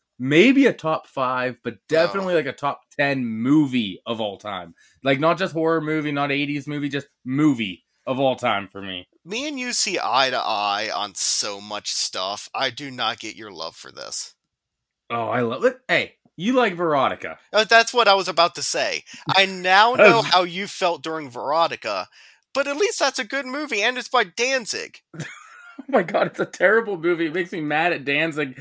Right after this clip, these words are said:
Speaker 1: I wanna skin my Misfits tattoo off.
Speaker 2: It's a lot better than this.
Speaker 1: Oh my god, no. Okay.
Speaker 2: <laughs>
Speaker 1: Here's the thing. There's one thing in this movie that I really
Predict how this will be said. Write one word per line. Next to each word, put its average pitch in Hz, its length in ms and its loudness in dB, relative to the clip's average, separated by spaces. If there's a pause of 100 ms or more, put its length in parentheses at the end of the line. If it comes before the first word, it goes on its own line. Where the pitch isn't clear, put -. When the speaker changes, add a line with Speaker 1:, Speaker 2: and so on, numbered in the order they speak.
(260)
Speaker 1:
I 185 60 6
wanna 180 240 4
skin - 380 0
my 185 160 2
Misfits 165 440 -4
tattoo 147 520 -2
off. 131 260 -2 (460)
Speaker 2:
It's 165 260 0
a 156 40 -8
lot 175 260 2
better 202 220 2
than 160 220 -8
this. 147 380 -8 (1040)
Speaker 1:
Oh 175 100 2
my 127 140 2
god, 110 380 -2
no. 110 380 0 (220)
Okay. 113 560 6 (160)
Speaker 2:
<laughs> - 180 -18
Speaker 1:
Here's 320 240 6
the 294 140 0
thing. 208 240 0 (840)
There's 190 340 2
one 247 320 2
thing 254 180 0
in 196 100 -2
this 160 200 -4
movie 175 280 0
that 147 140 2
I 147 40 4
really 151 640 0